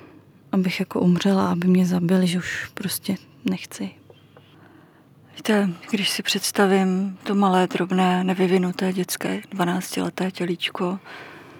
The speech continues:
Speaker 2: a proces toho trýznění, který tady popisujete, to je strašný, neříkejte mi, prosím vás, že si ničeho nevšimla.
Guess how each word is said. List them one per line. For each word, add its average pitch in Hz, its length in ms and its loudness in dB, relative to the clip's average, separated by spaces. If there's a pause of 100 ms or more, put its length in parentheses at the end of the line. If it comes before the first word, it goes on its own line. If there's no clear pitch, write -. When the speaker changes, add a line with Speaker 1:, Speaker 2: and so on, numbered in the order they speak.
(520)
Speaker 2:
a - 60 -12 (260)
proces 180 520 -2
toho 196 180 -2
trýznění, 190 520 2
který 180 220 -2
tady 180 200 -2
popisujete, 185 1000 -4 (1160)
to 170 60 -8
je 165 60 -8
strašný, - 640 0
neříkejte 175 560 -2
mi, 180 220 -2
prosím - 320 -6
vás, 185 240 0
že 185 140 0
si - 180 -2
ničeho 196 380 0
nevšimla. 190 640 0